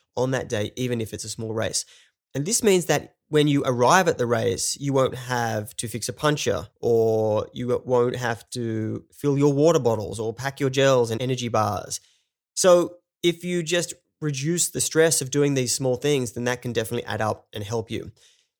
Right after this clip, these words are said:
In the evening before, don't eat anything that you wouldn't normally do. So this means no mountains of rice and pasta, please. Obviously, you should aim for a good night's sleep, an easier task for some than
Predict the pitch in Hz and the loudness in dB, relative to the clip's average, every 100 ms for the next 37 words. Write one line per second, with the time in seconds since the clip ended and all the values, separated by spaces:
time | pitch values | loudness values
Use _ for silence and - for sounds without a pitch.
0 | _ 185 214 220 202 202 190 180 160 185 | _ 2 2 4 4 4 2 0 -2 2
1 | 175 175 160 170 170 - 156 151 151 147 | 4 6 4 4 2 2 -2 0 0 0
2 | 147 147 143 127 117 117 117 113 113 113 | 0 0 0 -2 -2 -6 -6 -6 -6 -4
3 | 127 147 143 139 139 135 - - 127 123 | 0 2 2 2 0 0 -2 -6 -4 -4
4 | - 120 117 110 - 123 135 131 95 120 | -2 -2 -2 -6 -4 0 2 0 0 -4
5 | 120 117 113 113 110 - - 107 104 110 | -4 -2 0 0 -2 -4 -6 -10 -6 -6
6 | 107 113 110 - - 117 117 113 113 - | -4 -6 -6 -8 -6 -4 -4 -6 -6 -6
7 | - 139 156 156 147 160 156 - - 135 | -6 -6 -2 -4 -2 -2 -2 -6 -8 -6
8 | 135 - 156 151 - 135 139 131 123 120 | -4 -4 -4 -4 -2 0 0 -2 0 0
9 | 104 127 120 - - 170 170 - _ _ | -2 -4 -4 -2 -2 -2 -4 -8 _ _
10 | - 135 165 165 156 139 143 131 123 - | -8 -2 0 2 0 -2 0 0 0 -2
11 | - 120 - 139 131 131 - _ 123 110 | -4 -4 -2 -2 -2 -4 -10 _ -6 -4